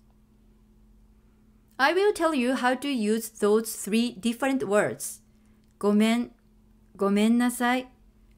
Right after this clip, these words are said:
and "すみません." Mostly, we say "ごめん" to people who are younger than you. A lot of women say "ごめんね."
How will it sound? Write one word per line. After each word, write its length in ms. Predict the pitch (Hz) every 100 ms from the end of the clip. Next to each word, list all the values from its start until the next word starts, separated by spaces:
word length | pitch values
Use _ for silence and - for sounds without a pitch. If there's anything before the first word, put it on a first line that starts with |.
| _
and 380 | 196 220 262 262 - _ _
"す 220 | - - 208
み 140 | 208
ま 160 | 214 220
せ 240 | 233 240
ん." 100 | 240 - _ _ _ _ _ _ _ _ _ _ _ _ _ _ _ _ -
Mostly, 680 | 254 415 - 208 185 240 320 - _ _
we 200 | 220 269
say 500 | 262 190 190 226 - _ _ _
"ご 160 | - 202
め 220 | 208 233
ん" 160 | 262 - - _ _ _ _
to 160 | 247 214
people 540 | 285 294 208 208 302 - _ -
who 180 | 277 277
are 300 | 190 196 226
younger 440 | 214 240 330 330 247
than 200 | 220 185
you. 240 | 170 139 - _ _ - _ _ - _ _ _ _ -
A 160 | 214 -
lot 300 | 220 330 359
of 140 | 370
women 540 | 254 277 330 202 247 269
say 480 | - 185 202 320 - - _ _ _ _ _
"ご 160 | 214 226
め 220 | 233 240
ん 180 | 240 233
ね." 260 | 277 -